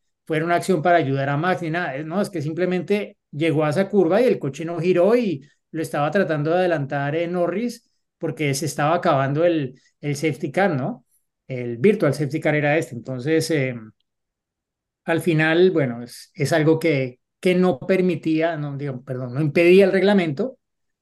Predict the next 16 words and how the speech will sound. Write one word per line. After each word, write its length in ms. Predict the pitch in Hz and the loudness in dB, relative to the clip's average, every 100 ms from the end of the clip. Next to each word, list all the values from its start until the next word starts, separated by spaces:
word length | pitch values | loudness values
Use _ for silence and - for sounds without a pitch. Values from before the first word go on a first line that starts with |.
| _ _ _ _ _ - | _ _ _ _ _ -6
Red 220 | 165 185 | 2 4
Bull 160 | 170 185 | 6 6
ha 60 | |
sido 240 | 190 202 190 | 6 4 6
muy 200 | 208 214 | 6 6
hábil, 400 | 180 208 262 247 | 6 4 2 2
pero 460 | 208 185 170 156 143 | 2 4 4 0 -2
probablemente 1080 | 143 139 143 147 139 151 143 139 123 117 _ _ _ | -4 -2 -2 -4 -6 -6 -6 -6 -10 -14 _ _ _
esto 360 | 196 - - 143 | -4 -4 -2 0
ya 340 | 139 139 135 | 2 2 2
no 140 | 131 135 | -2 -2
se 160 | 160 | -4
podrá 320 | 147 135 117 | -4 -4 -4
hacer 240 | 123 143 139 | -4 -2 -2
de 120 | 147 | 0
nuevo 520 | 143 139 131 131 139 | 0 0 -2 -4 -6